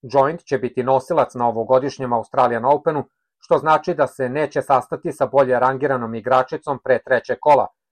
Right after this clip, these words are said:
što joj daje veliku šansu za dobar rezultat. Ostali australijski igrači u top sto su Darija Kasatkina i Alja Tomljanović u ženskoj konkurenciji, kao i Aleksej Popirin i Adam Walton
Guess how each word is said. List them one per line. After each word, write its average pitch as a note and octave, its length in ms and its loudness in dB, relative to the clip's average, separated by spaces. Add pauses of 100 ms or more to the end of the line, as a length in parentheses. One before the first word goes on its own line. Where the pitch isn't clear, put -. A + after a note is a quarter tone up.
(160)
što - 140 -2
joj D3+ 80 4
daje D3+ 340 4
veliku C3 360 0
šansu C3 400 -4
za C3 140 0
dobar A2+ 300 0
rezultat. C3 400 -2 (680)
Ostali D3 400 2
australijski A#2+ 640 -2
igrači C#3 440 0
u C#3 180 -2
top C#3 240 4
sto - 420 4 (200)
su C3 240 -6
Darija B2+ 480 2
Kasatkina D3+ 640 -2 (260)
i C#3+ 180 -4
Alja B2+ 260 4
Tomljanović B2+ 800 -2
u A2+ 80 -12
ženskoj B2+ 400 -6
konkurenciji, D3+ 720 -2 (320)
kao C3 240 4
i C3 100 -2
Aleksej B2+ 500 0
Popirin D#3 440 0 (260)
i D3 140 -2
Adam B2+ 300 2
Walton B2+ 400 2